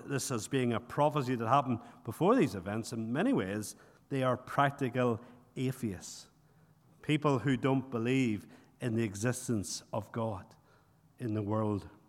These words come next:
around them. And the encouraging thing is, as we look at the detail of this, this is the amazing God who knows everything about what's going to happen.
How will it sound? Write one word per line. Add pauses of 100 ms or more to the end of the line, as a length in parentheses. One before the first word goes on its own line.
(120)
around
them. (920)
And
the
encouraging
thing
is,
as
we
look
at
the
detail
of
this, (480)
this
is
the
amazing
God
who (260)
knows
everything (280)
about
what's
going
to
happen.